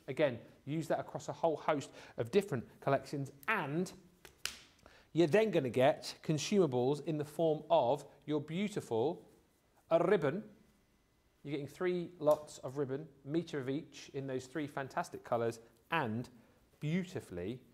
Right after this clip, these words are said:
you're getting your, um, roll of lace as well with the butterflies on. I'm not a hundred percent sure off the top of my head how much you get there, but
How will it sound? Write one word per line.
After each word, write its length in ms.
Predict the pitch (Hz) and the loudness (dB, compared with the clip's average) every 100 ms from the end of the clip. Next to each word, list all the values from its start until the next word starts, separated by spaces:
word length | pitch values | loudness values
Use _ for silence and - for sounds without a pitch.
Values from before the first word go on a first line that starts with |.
| _ _ - | _ _ -12
you're 80 | 127 | -6
getting 280 | 165 147 131 | -4 -4 -4
your, 380 | 135 127 127 | 0 0 0
um, 340 | 123 120 120 123 - | -2 -4 -6 -10 -10
roll 240 | 123 139 127 | 0 2 2
of 100 | 113 | 0
lace 320 | 147 147 - | -2 -2 -8
as 120 | - | -4
well 120 | 143 139 | -2 -2
with 100 | 110 | -4
the 60 | |
butterflies 520 | 110 110 - 110 98 | -10 -12 -6 -4 -4
on. 120 | 104 101 - - - | -6 -8 -16 -16 -2
I'm 200 | 156 170 | 0 2
not 140 | 220 233 | 0 0
a 80 | 240 | -2
hundred 280 | 247 220 220 | -2 -4 -4
percent 200 | 208 - | -6 -2
sure 120 | 196 | -4
off 80 | - | -2
the 60 | |
top 160 | - 175 | -6 -4
of 60 | |
my 80 | 180 | -4
head 160 | 156 156 | -2 -2
how 120 | 165 | -2
much 180 | 156 - | -4 -6
you 60 | |
get 240 | 151 165 120 | -2 -2 -2
there, 160 | 117 | -4
but 80 | 131 | -4